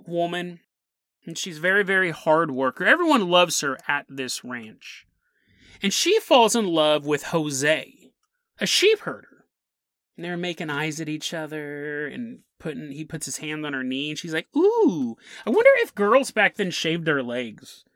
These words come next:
I wonder if, like, in eighteen fifty-four, were razors even invented? <laughs> I mean, they had swords, right? They had knives. But I wonder if back then girls shaved their legs. You, like, when we watch, like, cowboy movies, which aren't real, <laughs> obviously, it's modern day actors, but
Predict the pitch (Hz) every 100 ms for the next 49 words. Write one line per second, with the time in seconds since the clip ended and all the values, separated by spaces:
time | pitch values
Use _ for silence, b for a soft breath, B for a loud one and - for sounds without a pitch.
0 | b b b 160 220 294 247 240 208 -
1 | 180 175 190 - 202 - 180 - 202 180
2 | 170 147 156 180 170 156 185 214 262 226
3 | 254 262 262 262 277 - 269 339 339 311
4 | - - - - 311 254 156 139 147 170
5 | 185 220 208 147 175 127 120 - B B
6 | B B 208 226 392 403 170 185 208 -
7 | 147 135 160 170 143 131 127 139 139 151
8 | 160 170 160 - - - 151 143 139 135
9 | 131 123 220 214 214 233 220 247 247 294
10 | 320 294 - 254 190 - 185 202 202 190
11 | 165 156 143 139 139 156 147 202 180 147
12 | 151 135 123 123 - 240 269 285 262 262
13 | 254 262 240 220 208 - 185 160 196